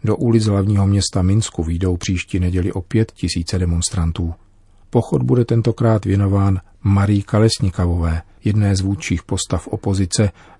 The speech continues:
zatčené v minulých dnech a nezvěstné od chvíle, kdy se ubránila násilné deportaci ze země. Naopak návrat do země nebyl umožněn předsedovi Běloruské biskupské konference.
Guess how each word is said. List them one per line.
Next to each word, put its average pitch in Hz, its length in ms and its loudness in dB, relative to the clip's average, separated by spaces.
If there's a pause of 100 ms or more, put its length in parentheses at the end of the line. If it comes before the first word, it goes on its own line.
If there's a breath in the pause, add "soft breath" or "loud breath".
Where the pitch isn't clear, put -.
zatčené 113 560 2
v 87 80 0
minulých 90 380 0
dnech 101 340 -2 (300 loud breath)
a 110 140 0
nezvěstné 101 640 0
od - 160 -8
chvíle, 90 360 -4
kdy 85 160 -4 (100)
se - 60 -6
ubránila 90 600 -2
násilné 92 560 -2
deportaci 87 640 -4
ze 90 120 0
země. 87 340 0 (500)
Naopak 90 400 -2
návrat 92 380 0
do 98 140 -2
země 95 320 0
nebyl 95 300 0
umožněn 85 580 -2
předsedovi 92 520 0
Běloruské 95 640 0
biskupské 92 540 -4
konference. 92 680 0